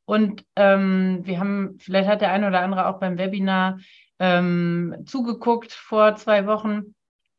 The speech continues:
Ähm, da hatten wir auch ein paar Praxisbeispiele und da war eigentlich immer ganz klar, dass, äh, in dem Moment, wo Futterkosten eingespart werden können,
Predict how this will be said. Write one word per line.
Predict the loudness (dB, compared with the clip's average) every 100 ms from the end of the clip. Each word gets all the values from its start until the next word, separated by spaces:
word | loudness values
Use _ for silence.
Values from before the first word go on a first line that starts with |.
| _
Ähm, | 0 2 0 -4 -18 -14 0
da |
hatten | 2 4
wir | 4
auch | 4
ein |
paar | 0 0
Praxisbeispiele | 0 -2 -6 -6 -2 -2 -2 -2 0
und | 2
da | 4 4
war | 4
eigentlich | 0 -8
immer | -4 -2 0
ganz | -2 -4 -8
klar, | 0 4 4
dass, | 2 -4
äh, | -6 -2 0
in | 0
dem | -2 0
Moment, | 0 0 -2 -4
wo | -8
Futterkosten | -6 -2 0 -2 -2 -4 -4 -6
eingespart | -6 -6 -2 0 0 0
werden | -2 -2 -4 -10 _ _ -14
können, | -2 0 2 2 2 0